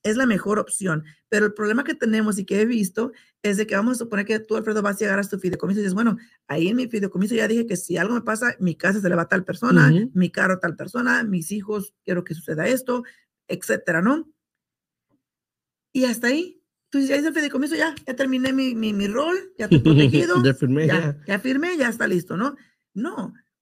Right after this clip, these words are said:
Speaker 1: Una vez que tú recibes ese fideicomiso, es importante que te comuniques con tu agente de bienes y raíces o con tu prestamista, el que te pueda ayudar, para que te pongamos en contacto con la compañía de título que trabajamos,
Speaker 2: Ujú.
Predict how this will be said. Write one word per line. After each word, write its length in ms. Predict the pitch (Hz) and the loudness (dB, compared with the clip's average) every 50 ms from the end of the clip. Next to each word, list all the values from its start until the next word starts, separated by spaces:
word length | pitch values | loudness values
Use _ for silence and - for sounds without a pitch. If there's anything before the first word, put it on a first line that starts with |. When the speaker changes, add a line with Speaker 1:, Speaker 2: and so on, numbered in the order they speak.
| _ - | _ -6
Speaker 1:
Una 240 | 262 285 339 359 330 | -4 -4 -4 -4 -6
vez 120 | 339 330 | -8 -8
que 80 | - 294 | -10 -14
tú 460 | - - 277 294 302 - - - _ | -12 -10 -8 -6 -6 -8 -8 -10 _
recibes 420 | - 233 226 214 220 247 254 269 262 | -6 -6 -6 -4 -4 -4 -6 -6 -6
ese 160 | 247 254 254 | -6 -8 -6
fideicomiso, 720 | - 262 240 220 220 - 170 175 170 160 - 196 254 262 - - _ _ _ _ - | -4 0 0 0 0 0 -2 -2 -2 -2 -2 -4 -4 -4 -6 -10 _ _ _ _ -6
es 140 | 208 208 | -4 -4
importante 460 | 254 262 254 285 247 240 226 220 247 233 | -4 -4 -4 -6 -4 -4 -4 -4 -4 -6
que 100 | 226 - | -6 -8
te 120 | - 180 | -8 -8
comuniques 420 | - 175 175 175 185 170 240 226 | -8 -8 -6 -6 -6 -6 -8 -8
con 180 | 240 - 170 147 | -6 -8 -8 -8
tu 80 | - 165 | -6 -4
agente 200 | 165 185 196 202 | -4 -4 -2 -2
de 40 | 220 | -2
bienes 180 | 226 233 240 247 | -2 -2 -2 -2
y 20 | |
raíces 400 | 233 233 214 202 196 214 226 233 - | -2 -2 -2 -2 -2 -2 -4 -8 -6
o 120 | - 180 180 | -6 -6 -4
con 160 | 185 214 208 | -4 -8 -8
tu 100 | - 220 | -8 -6
prestamista, 640 | - 226 226 233 233 196 180 180 180 - 208 214 220 | -4 -4 -4 -2 -2 0 0 -2 -2 -2 -4 -4 -4
el 200 | - - - 165 | -4 -6 -8 -6
que 100 | - 165 | -6 -6
te 100 | - 170 | -8 -8
pueda 200 | - - 175 190 | -6 -4 -2 0
ayudar, 380 | 233 233 196 165 175 202 226 226 - - _ _ _ _ - | 0 0 2 2 2 2 0 -2 -8 -20 _ _ _ _ -4
para 200 | - 214 208 208 | -2 0 0 0
que 100 | 208 220 | -2 -4
te 100 | 220 220 | -6 -6
pongamos 400 | - - 214 214 226 233 294 320 | -8 -6 -6 -4 -2 -2 -4 -4
en 100 | 330 320 | -4 -6
contacto 720 | 240 269 247 220 226 202 185 180 - - 180 220 269 - - | -4 -4 -4 0 0 0 0 -2 -4 -6 -6 -6 -6 -6 -6
con 100 | - 180 | -4 -4
la 120 | 180 180 | -4 -2
compañía 260 | 185 185 - 185 175 | -4 -6 -4 -2 -4
de 60 | 190 190 | -4 -4
título 220 | 208 - 247 254 | -6 -4 -6 -6
que 80 | 254 226 | -6 -6
trabajamos, 640 | - 240 233 262 277 - 127 123 117 120 120 139 185 | -6 -4 -4 -2 2 4 4 6 6 6 6 6 4
Speaker 2:
Ujú. 80 | - | 0